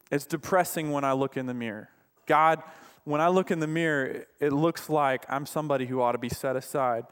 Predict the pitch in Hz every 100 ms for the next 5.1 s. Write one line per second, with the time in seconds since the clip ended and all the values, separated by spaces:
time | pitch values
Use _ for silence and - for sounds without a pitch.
0 | - - 170 175 220 285 320 - 214 208
1 | 196 185 180 180 196 240 226 190 185 190
2 | 214 202 196 180 190 202 160 190 226 220
3 | 180 165 165 - 170 143 143 170 170 202
4 | 196 160 170 156 - 185 170 151 165 143
5 | 135